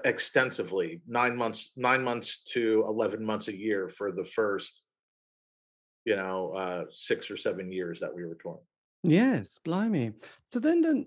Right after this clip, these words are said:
Speaker 2: then, then sort of when did the idea, 'cause sometimes we have these ideas late at night, sometimes after drinking too much, and then wake up the next day and think, "Oh my God, I wish n-, I hope no one remembered that." So did you have a kind of a moment thinking, "I know, I'm going to put a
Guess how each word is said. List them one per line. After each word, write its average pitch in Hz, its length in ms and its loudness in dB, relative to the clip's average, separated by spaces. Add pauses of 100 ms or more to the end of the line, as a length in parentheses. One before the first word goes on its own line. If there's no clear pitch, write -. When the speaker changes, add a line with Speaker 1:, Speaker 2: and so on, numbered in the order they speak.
(120)
Speaker 2:
then, 240 200 4
then 254 320 6
sort 240 220 0
of 208 180 -4
when 233 360 4
did 233 160 -2
the 214 180 -2
idea, 196 400 0
'cause 190 180 -2
sometimes 233 360 0
we 185 80 0
have 196 100 -2
these 175 220 -2
ideas 156 420 0
late 160 240 -2
at 160 60 -6
night, 135 340 0
sometimes 131 480 -4
after 127 220 -6
drinking 135 340 -4
too 123 140 -6
much, - 320 -6 (320)
and 143 100 0
then 143 100 4
wake 135 220 2
up 156 80 0
the 139 80 -6
next 143 300 -4 (320)
day 135 240 0
and 117 100 0
think, 123 220 -6
"Oh 165 100 -6
my 151 140 -6
God, 160 400 -8
I - 20 -16
wish 160 220 -8 (100)
n-, 165 240 -4
I 151 100 -4
hope 156 240 -4 (120)
no 160 180 -2
one 147 160 0
remembered 139 380 0
that." 117 180 -4 (240)
So 190 140 2
did 226 200 -2
you 269 200 2
have 240 180 0
a 208 140 2
kind 202 180 0
of 180 80 0
a 190 60 2
moment 190 400 2
thinking, 139 260 -4
"I 175 140 -2
know, 131 280 0
I'm 143 140 -4
going 147 160 -2
to 131 100 -6
put 139 200 -4
a 131 180 -2